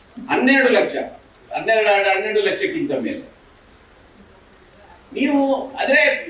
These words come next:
ಬಹಳ ಮಂದಿ ಜಿ ಡಿ ಪಿ ಏರ್ತು, ಇಂಪ್ರೂವ್ಮೆಂಟ್ ಆಗಿದೆ ಅಂತ ಹೇಳ್ತಾರ, ಆಗಿದೆ.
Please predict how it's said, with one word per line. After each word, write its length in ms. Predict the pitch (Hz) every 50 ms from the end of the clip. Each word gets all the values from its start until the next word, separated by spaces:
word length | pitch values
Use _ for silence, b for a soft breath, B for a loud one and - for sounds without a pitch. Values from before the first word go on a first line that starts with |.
| - -
ಬಹಳ 180 | 170 - 233 247
ಮಂದಿ 280 | 254 254 247 240 220 -
ಜಿ 120 | - 208
ಡಿ 100 | 220 220
ಪಿ 160 | 233 220 208 208
ಏರ್ತು, 720 | 202 202 202 196 196 202 202 196 190 196 196 196 190 185 185 190 190 190 185 185 190 185 190 190 185
ಇಂಪ್ರೂವ್ಮೆಂಟ್ 520 | 190 196 202 208 208 214 208 202 196 208
ಆಗಿದೆ 300 | 185 180 180 185 180 180
ಅಂತ 160 | 165 156 143
ಹೇಳ್ತಾರ, 320 | 151 147 143 135 - - -
ಆಗಿದೆ. 840 | 151 180 196 233 262 294 311 302 269 247 - - - - - -